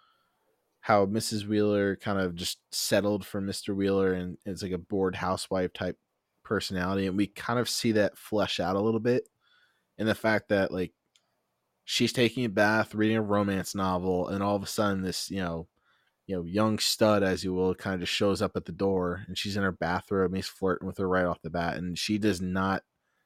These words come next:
hesitate to just reciprocate it. And it's just, it's a weird little story plot that they've thrown in there, and I,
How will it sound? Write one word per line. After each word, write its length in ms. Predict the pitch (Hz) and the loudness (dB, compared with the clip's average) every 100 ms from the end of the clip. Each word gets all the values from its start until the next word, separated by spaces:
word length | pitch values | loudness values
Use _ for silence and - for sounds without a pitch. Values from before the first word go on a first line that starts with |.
| _ _ _ | _ _ _
hesitate 720 | - - 98 104 - 104 95 | -4 -2 0 -2 0 0 0
to 100 | - | -4
just 300 | 87 92 - _ _ _ _ _ | -4 -4 -6 _ _ _ _ _
reciprocate 720 | - - 104 - 107 - 110 123 | -4 -2 -2 -2 -8 0 2 2
it. 160 | - _ _ _ _ _ _ _ _ _ _ _ _ _ _ - | -2 _ _ _ _ _ _ _ _ _ _ _ _ _ _ -4
And 200 | 113 107 | -2 0
it's 200 | 110 - | 0 0
just, 300 | 127 - - - - - | 0 -2 -8 -12 -12 -8
it's 160 | 131 - | -2 2
a 60 | 143 | 2
weird 340 | 127 135 143 | 6 8 8
little 200 | 131 117 | 6 6
story 380 | - - 101 98 | 4 2 2 2
plot 320 | - 104 95 | 0 -2 -2
that 120 | 92 | -2
they've 160 | - 90 | -2 -2
thrown 300 | - 101 95 | 0 0 0
in 160 | 95 95 | -2 -2
there, 220 | 98 101 | -2 -2
and 120 | |
I, 80 | 87 | -2